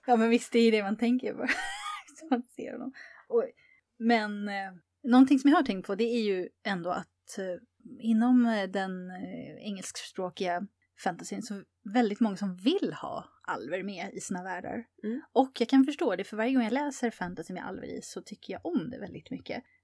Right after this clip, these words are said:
Speaker 1: Och det, det är ju just det här, eh, mystiska, magiska, långlivade folket som är otroligt vackra. Men, ja, det är ju ändå rätt uppenbart varför de är tilltalande.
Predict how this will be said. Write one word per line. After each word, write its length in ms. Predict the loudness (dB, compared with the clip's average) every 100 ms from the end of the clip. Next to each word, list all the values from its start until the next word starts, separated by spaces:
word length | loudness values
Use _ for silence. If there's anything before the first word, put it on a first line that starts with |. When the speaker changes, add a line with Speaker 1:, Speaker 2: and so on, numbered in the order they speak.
| _
Speaker 1:
Och 340 | 0 0 0
det, 160 | -2 -4
det 120 | -2
är 120 | -4 -2
ju 120 | -2 -4
just 200 | -8 -10
det 60 |
här, 440 | -10 -10 -10 -10 -12
eh, 40 | -14 _ _ _ 4
mystiska, 680 | 4 2 -6 -8 -4 -2 -2
magiska, 640 | -2 -6 -8 -10 -10 -8
långlivade 800 | -6 -6 -8 -10 -8 -8 -8 -8 -14 -10
folket 540 | -8 -8 -10 -12 -12 -14
som 320 | -12 -10 -8
är 120 | -8
otroligt 380 | -8 -12 -12 -14
vackra. 500 | -18 -16 -10 -8 -8 -12 _ -10
Men, 140 | -8 -10 -12 -20 _ _
ja, 220 | -8 -8 -10 -16 -18 0
det 120 | 6
är 40 |
ju 100 | 10
ändå 180 | 8 6
rätt 120 | -2
uppenbart 500 | -6 -6 -6 -6 -4
varför 300 | -6 -6 -6
de 160 | -6 -6
är 60 | -8
tilltalande. 800 | -8 -10 -4 -2 -2 -6 -8